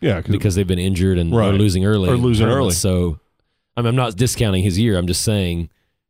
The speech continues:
Speaker 2: it'll be interesting when those guys come back if he can still, you know, dominate those two guys. He's kinda dominated Murray a lot, but Djokovic, he's definitely not dominated,
Speaker 1: Well, there,
Speaker 2: especially
Speaker 1: that's another
Speaker 2: last several
Speaker 1: nail in
Speaker 2: years.
Speaker 1: your coffin, sir.
Speaker 2: Oh, yeah.
Speaker 1: If they come back and they're the only ones that can compete with those two.
Speaker 2: Right.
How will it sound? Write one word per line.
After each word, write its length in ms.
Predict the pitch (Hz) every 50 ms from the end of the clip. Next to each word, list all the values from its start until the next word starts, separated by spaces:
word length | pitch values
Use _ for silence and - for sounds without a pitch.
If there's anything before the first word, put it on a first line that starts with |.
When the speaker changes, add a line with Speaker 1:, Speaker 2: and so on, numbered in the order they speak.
| _ _ -
Speaker 2:
it'll 120 | 92 92
be 120 | 82 92 104
interesting 260 | 107 95 - - 90
when 80 | 87 85
those 140 | 90 85 78
guys 160 | 87 82 78
come 180 | - 95 87
back 380 | 85 92 92 87 82 80 - -
if 120 | 82 -
he 100 | - 87
can 120 | - 80 80
still, 500 | - - - 90 85 82 80 78 69 - - _ _ _ _ _ _ _ _
you 80 | 82 80
know, 40 |
dominate 380 | 78 85 87 87 85 80 78 76
those 180 | 82 92 90 -
two 100 | - 76
guys. 220 | 71 76 78 80
He's 100 | 98 95
kinda 180 | - - - 101
dominated 360 | 92 95 87 82 78 78 76
Murray 400 | 80 95 92 80 76 76 76 73 - _ _ _ _ _ _ _ _ _ _ -
a 40 | 85
lot, 260 | 85 80 76 69 76
but 220 | 85 80 69 - _
Djokovic, 400 | - 110 117 113 82 80 82 -
he's 200 | - 85 71 69
definitely 340 | - _ - 85 80 - 82 73
not 100 | 76 71
dominated, 480 | 67 76 78 76 76 78 76 76 80 73 -
Speaker 1:
Well, 120 | 165 147
there, 140 | 139 147 156
Speaker 2:
especially 120 | 170 180 165
Speaker 1:
that's 220 | 147 156 160 - 160
another 480 | 147 135 143 143 135 135 131 127 123
Speaker 2:
last 200 | 117 117 117 117 117
several 160 | 123 131 135 135 131
Speaker 1:
nail 40 | 127
in 100 | 120 117
Speaker 2:
years. 80 | 117 120
Speaker 1:
your 100 | 123 123
coffin, 680 | - - 135 123 120 120 - - 87 82 85 85 - - -
sir. 420 | - - - 120 104 98 98 101 117
Speaker 2:
Oh, 100 | 151 165
yeah. 240 | 170 175 185 180 -
Speaker 1:
If 160 | 127 120 -
they 160 | 135 131 131
come 240 | 120 - 139 127 123
back 280 | 120 120 123 123 117 127
and 100 | 123 120
they're 80 | 120 117
the 100 | 123 -
only 280 | 135 127 127 131 127 120
ones 280 | 113 117 117 113 107 113
that 80 | 113
can 160 | - 113 110
compete 320 | 104 135 - - 123 117 87
with 120 | 92 87
those 200 | - 87 87 85 -
two. 220 | - 82 80 82 -
Speaker 2:
Right. 360 | - 95 123 123 92 76 71